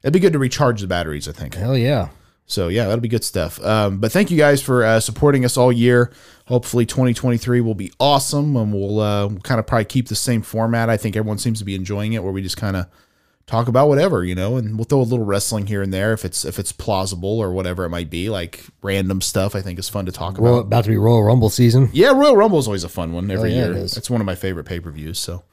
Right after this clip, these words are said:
Speaker 2: Yeah.
Speaker 1: Big prediction is, uh, The Rock or Cody Rhodes. You think either of them might do it?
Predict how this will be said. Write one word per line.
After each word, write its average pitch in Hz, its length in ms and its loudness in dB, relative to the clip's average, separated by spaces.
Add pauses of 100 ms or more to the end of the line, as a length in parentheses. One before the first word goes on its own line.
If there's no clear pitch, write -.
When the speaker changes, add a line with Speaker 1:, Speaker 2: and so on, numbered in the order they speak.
(540)
Speaker 2:
Yeah. 82 140 -6
Speaker 1:
Big 165 200 -4
prediction 139 420 2
is, 98 200 -4
uh, 92 100 0
The 87 100 -6
Rock 120 320 -2
or 101 60 -10
Cody 110 260 -2
Rhodes. 98 380 -4
You 98 60 -8
think 107 180 -8
either 104 140 -4
of 101 60 -6
them 110 120 -6
might 107 180 -8
do 120 120 -4
it? 139 100 -6